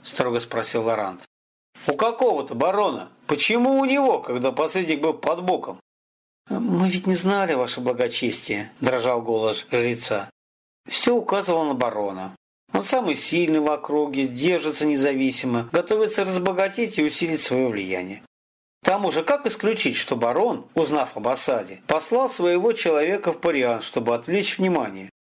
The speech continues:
«Нельзя исключить». Юноша едва заметно качнул головой. Лоран чутко отреагировал на этот жест. «Плохо, очень плохо, Аринеперт», сказал он. «Я рассчитывал, что такой опытный жрец, как вы, справится с заданием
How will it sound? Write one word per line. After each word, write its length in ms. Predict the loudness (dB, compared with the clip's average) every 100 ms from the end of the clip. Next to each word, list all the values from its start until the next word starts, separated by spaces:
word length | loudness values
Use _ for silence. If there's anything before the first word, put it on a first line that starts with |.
| _ _ -2
«Нельзя 600 | 0 2 2 2 0 0
исключить». 640 | -4 -6 -6 -4 -6 -6 -14 _ _ _ _ _ _ _ _ _ _ 0
Юноша 400 | 0 0 -2 -2
едва 300 | 0 0 0
заметно 420 | 0 -2 -2 -2
качнул 420 | -2 -2 -2 -2
головой. 480 | 0 -2 -2 -6 -6
Лоран 480 | -4 -2 -2 -4 -4
чутко 360 | -4 -4 -4
отреагировал 680 | -4 -2 -2 -2 -2 0 0
на 160 | -2 -4
этот 220 | -8 -8
жест. 340 | -6 -6 -8 -20 _ _ _
«Плохо, 1000 | -2 0 2 2 2 0 -2 -2 -2 -4 -4
очень 500 | 0 0 0 -4 -4
плохо, 520 | 0 2 2 0 -2
Аринеперт», 520 | 0 -2 -4 -6 -12 -14
сказал 420 | -4 0 0 -2
он. 160 | -4 -10 _ _ _ _ _ -4
«Я 200 | 0 2
рассчитывал, 640 | 2 0 -2 -2 0 -2 0
что 160 | -2
такой 340 | -2 0 2 2
опытный 440 | 2 -2 -2 -2
жрец, 360 | 0 0 0 -2
как 280 | -6 -4
вы, 240 | 0 0 0
справится 600 | -2 -2 0 0 0 -2
с 60 | 0
заданием 540 | 0 0 0 -4 -8